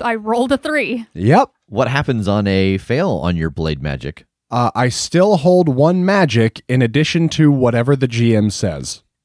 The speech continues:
Speaker 3: So, Jake, you are so used to using fire magic that as you start to try and draw this magic into your body,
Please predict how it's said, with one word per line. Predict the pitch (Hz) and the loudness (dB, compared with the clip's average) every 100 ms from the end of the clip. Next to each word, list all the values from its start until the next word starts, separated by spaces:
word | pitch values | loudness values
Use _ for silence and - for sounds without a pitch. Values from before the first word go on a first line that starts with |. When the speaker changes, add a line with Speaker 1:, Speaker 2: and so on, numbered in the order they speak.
| _ | _
Speaker 3:
So, | - | -12
Jake, | 120 139 123 | -2 -2 0
you | 127 117 | -2 0
are | 113 101 | 2 0
so | - 113 113 | -2 0 0
used | 98 85 92 - | 0 -2 -4 -6
to | - 90 | -6 -4
using | 80 90 85 80 | -2 -2 -4 -6
fire | - 85 82 | -6 -4 -4
magic | 82 78 76 - | -4 -6 -8 -8
that | 85 - 110 | -8 -6 -4
as | 117 | -4
you | 110 | -4
start | - 120 | -4 -4
to | 107 | -4
try | 117 110 101 - | -2 2 2 -2
and | 92 92 | -4 -4
draw | 90 98 113 | 0 0 0
this | 104 | 0
magic | 95 92 85 - | -2 -2 -4 -6
into | 92 | -6
your | 78 | -4
body, | 71 85 92 87 | -4 -2 -2 -4